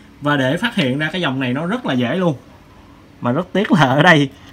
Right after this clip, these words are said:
ở đây cái hàng của em nó khá chất lượng nên khó để mà phân biệt được. Khi mà quý vị nhìn vô cái viên đá này,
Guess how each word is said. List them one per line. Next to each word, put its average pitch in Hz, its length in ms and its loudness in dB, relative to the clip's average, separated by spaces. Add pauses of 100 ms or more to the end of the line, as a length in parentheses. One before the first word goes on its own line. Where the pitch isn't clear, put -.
(200)
ở 123 140 2
đây 156 200 6
cái 180 160 2
hàng 131 260 4
của 135 100 0
em 156 160 4
nó 160 80 0
khá 190 200 6
chất 196 180 -4
lượng 127 260 2
nên 147 120 2
khó 180 300 4
để 196 80 2
mà 139 100 2
phân 151 180 -2
biệt 123 180 0
được. 120 200 0 (380)
Khi 196 160 2
mà 170 80 0
quý 185 180 -2
vị 143 160 0
nhìn 156 260 2
vô 175 160 0
cái 208 100 -4
viên 175 140 -2
đá 175 140 2
này, 143 260 -2